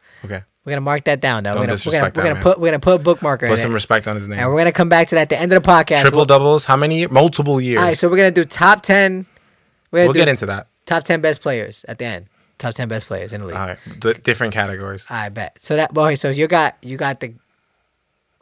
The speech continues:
Speaker 2: Rockets in six.
Speaker 1: Rockets in six.
Speaker 2: I have
Speaker 1: With Westbrook playing.
Speaker 2: Okay.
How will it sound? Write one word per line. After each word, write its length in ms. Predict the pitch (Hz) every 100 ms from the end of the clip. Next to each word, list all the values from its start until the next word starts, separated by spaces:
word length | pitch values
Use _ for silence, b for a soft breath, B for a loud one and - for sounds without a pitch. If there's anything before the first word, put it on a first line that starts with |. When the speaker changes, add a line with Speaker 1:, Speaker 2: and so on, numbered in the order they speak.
| _
Speaker 2:
Rockets 440 | 127 135 - 147 151
in 60 |
six. 500 | 143 120 110 - -
Speaker 1:
Rockets 320 | 104 104 107
in 80 | 113
six. 300 | 107 104 -
Speaker 2:
I 160 | - 123
have 800 | 117 135 127 120 117 117 120 _ -
Speaker 1:
With 260 | 135 160 139
Westbrook 360 | 147 - 135
playing. 320 | - 110 98 - _ _ -
Speaker 2:
Okay. 300 | 104 98